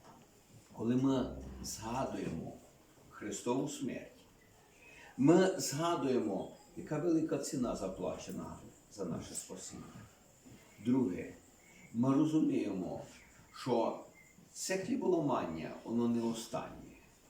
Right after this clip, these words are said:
Христос сказав, що останнє буде де? У Царстві Небесному. Друзі дорогі, і тому написано і так, що Христос взяв хліб,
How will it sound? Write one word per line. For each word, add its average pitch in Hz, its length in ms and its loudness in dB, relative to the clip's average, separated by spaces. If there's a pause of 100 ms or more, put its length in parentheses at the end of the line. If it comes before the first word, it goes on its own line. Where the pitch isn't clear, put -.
(840)
Христос 123 420 -2
сказав, - 600 0 (340)
що - 240 -2
останнє 180 640 2
буде 160 300 4
де? 127 380 2 (960)
У - 40 -8
Царстві 101 840 -2 (640)
Небесному. - 800 -6 (520)
Друзі 160 300 6
дорогі, 131 340 6
і - 160 2
тому 175 260 4
написано 156 560 2
і 139 40 0
так, 135 280 4
що 131 200 2
Христос - 920 0 (640)
взяв 120 560 4
хліб, 143 560 2